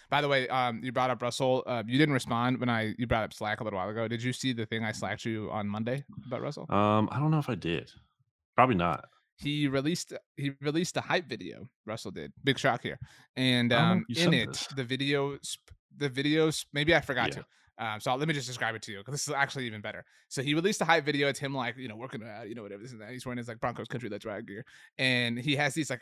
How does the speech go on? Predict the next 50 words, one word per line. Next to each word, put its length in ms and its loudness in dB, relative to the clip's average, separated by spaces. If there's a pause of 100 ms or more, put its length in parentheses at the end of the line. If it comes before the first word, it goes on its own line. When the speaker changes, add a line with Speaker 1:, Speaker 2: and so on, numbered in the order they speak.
(120)
Speaker 1:
awesome 380 2
cleats. 320 -2
I'm, 180 -4
I'm 80 -2
sure 160 0
there's, 140 -2
like, 120 0
a 120 -2 (160)
cool 220 2
name 180 2
for 80 -8
them. 120 -6
It's 120 -10
not 100 -6
my 100 -8
thing. 280 -10
But, 160 -4 (340)
um, 380 0
so 100 2
there's, 240 4
like, 140 2
a 80 2
specific 680 2
zoom 400 6
in 180 4
on 220 0
the 80 -2
back 540 2 (160)
right 420 0 (100)
of, 180 -4
of 200 -6
the 120 -8
back 340 0 (260)
of, 140 0
of 100 0
the 120 -2
right 220 0
cleat. 300 -8 (500)
And 400 2
there's 300 0
a 220 0 (100)
Lombardi 560 6
trophy, 420 0
like, 200 -2
sewn 400 4
on, 360 -2
like, 220 -6
like 200 -2
in 120 -6
threading. 420 -4